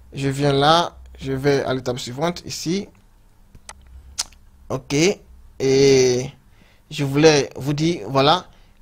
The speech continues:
Ils ont mis inscription réussite. Donc, ici, par exemple, comme ça. Déjà, ici, j'ai mis, euh, mon email qui est là. Donc, je vais envoyer directement le code ici. Donc, euh,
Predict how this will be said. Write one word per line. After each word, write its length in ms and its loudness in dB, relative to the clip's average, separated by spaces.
Ils 120 -2
ont 80 2
mis 200 2
inscription 360 -2
réussite. 400 -6
Donc, 320 0
ici, 280 0
par 160 4
exemple, 220 0
comme 100 -8
ça. 360 0
Déjà, 520 2
ici, 340 -4
j'ai 160 0
mis, 320 -2
euh, 580 2
mon 200 0
email 200 4
qui 100 -2
est 40 -2
là. 240 2
Donc, 220 0
je 100 -4
vais 140 4
envoyer 320 4
directement 400 -2
le 80 0
code 240 -4
ici. 380 -6
Donc, 360 2
euh, 140 8